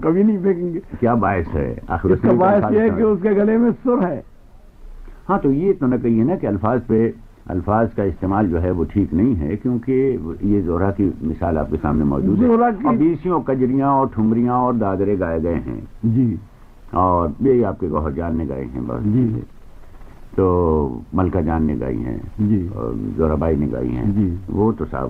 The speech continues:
Speaker 2: نقش ہیں ہمارے دل پر، وہ تو
Speaker 1: نقش تو ہیں، لیکن آپ اس کے معنی یہ ہے کہ آپ پورے طور کے اوپر مکمل طور پہ اپریشیٹ نہیں کرتے۔ اگر آپ اس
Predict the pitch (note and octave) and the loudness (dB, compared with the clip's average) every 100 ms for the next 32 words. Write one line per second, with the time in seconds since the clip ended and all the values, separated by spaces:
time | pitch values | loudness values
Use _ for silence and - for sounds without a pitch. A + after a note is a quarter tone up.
0 | - A#1+ B1+ F#2 - G#2+ G2 F#2 F2 E2+ | -4 -4 -2 -4 0 2 2 2 0 0
1 | D#2 E2+ C#2+ D2 - D#3 E3 G#3+ F3+ - | -2 -2 -4 -8 -6 0 4 4 0 -4
2 | A#3 E3+ D#3+ A3 A3 G3+ F#3+ G#3 G3 F3 | 0 2 4 4 4 2 2 2 -2 0
3 | F3 F#3 F3+ G#3+ D#3 - E3+ E3 D#3+ D#3+ | 0 2 0 -4 -6 -2 0 2 4 4
4 | E3 E3+ - E3 E3 - - G3 F3 D3 | 2 0 -2 0 0 -2 0 2 4 0
5 | D#3+ D3+ C#3+ - D3+ C#3 D#3 D3 C#3+ A#2 | 0 0 -2 0 0 0 0 2 2 2
6 | C#3+ D3 C#3+ A#2+ - C3 A#2 C#3+ B2+ D3 | 0 2 2 0 -2 -2 -2 -2 -4 -2
7 | A#2+ F#2+ C3 A#2 A2+ B2+ A#2+ A#2+ G2+ - | -4 0 0 2 2 2 2 -2 -6 -6
8 | G2+ G2+ G2 - - - B2+ C#3+ D3 D3 | -10 -10 -14 -16 -14 -4 0 2 2 0
9 | C3 - - - - F3 | -2 -6 -18 -20 -14 -8